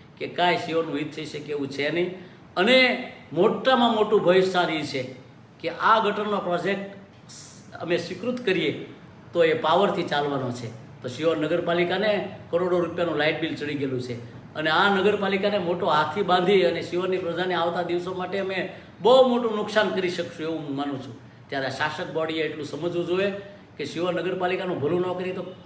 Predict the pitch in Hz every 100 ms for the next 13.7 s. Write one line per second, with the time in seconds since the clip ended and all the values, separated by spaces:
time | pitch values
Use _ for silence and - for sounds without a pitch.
0 | - - 185 214 196 - - - - 156
1 | 175 208 196 196 190 190 196 175 156 175
2 | 185 196 190 190 180 165 190 185 185 190
3 | 175 175 180 165 170 170 147 135 123 120
4 | 117 - - - - - 165 175 185 185
5 | 175 220 214 226 202 214 196 208 208 208
6 | 208 220 214 - - - - 196 202 214
7 | - 180 214 233 233 233 226 208 - -
8 | - 160 196 220 214 214 214 202 202 208
9 | 214 202 - - 190 226 214 202 226 208
10 | 202 202 196 190 202 185 - - - 190
11 | 175 165 170 170 143 151 143 143 - 123
12 | 117 110 - - - - 147 147 151 156
13 | 165 180 226 226 214 214 202